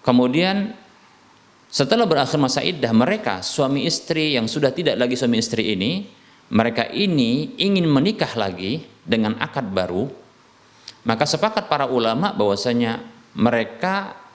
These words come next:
ya, masa iddah ini tidaklah menghanguskan, ya, talak-talak sebelumnya. Ya, sepakat para ulama, ya, tanpa ada perbedaan pendapat, ya, di kalangan mereka yang seperti ini.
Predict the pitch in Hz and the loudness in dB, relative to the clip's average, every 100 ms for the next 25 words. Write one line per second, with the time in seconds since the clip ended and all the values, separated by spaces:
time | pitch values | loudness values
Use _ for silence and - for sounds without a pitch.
0 | - - 104 101 - - - - - 123 | -18 -4 0 0 -2 -10 -20 -20 -2 -2
1 | 123 120 - 170 131 127 131 117 123 180 | 0 -2 -4 -4 0 0 0 -2 0 -2
2 | - - 127 101 117 120 - 117 151 185 | -4 -2 -2 0 0 -2 -2 0 2 0
3 | 180 147 - - 127 123 117 120 113 110 | -4 -12 -12 0 2 2 0 0 2 2
4 | - - - 175 226 247 240 - - - | 0 -4 -2 2 4 4 2 -4 -20 -6
5 | - 107 160 - - - - - - 117 | 0 0 0 -6 -18 -20 -20 -6 -2 -2
6 | - 110 113 - 107 95 92 85 82 82 | -2 -2 -2 0 0 2 2 0 -4 -6
7 | - - _ _ _ - _ _ _ _ | -14 -20 _ _ _ -20 _ _ _ _
8 | - 90 104 139 - - - - 147 180 | -10 -4 -4 -6 -14 -20 -6 -2 0 0
9 | 151 113 101 98 85 85 107 - - - | 0 0 2 2 0 0 -2 -4 -16 -10
10 | 95 95 95 92 113 107 110 95 95 92 | -6 -4 -2 0 0 0 -2 -2 0 0
11 | - 113 113 90 87 95 - - - - | -2 -2 -2 -4 -2 -4 -4 -18 -20 -20
12 | - 98 104 92 - 87 90 113 110 87 | -10 -4 -2 0 0 0 0 0 0 -2
13 | 85 - - - - - 107 101 - - | -8 -10 -12 -18 -12 -2 0 0 -4 -6
14 | - 85 80 | -6 -6 -8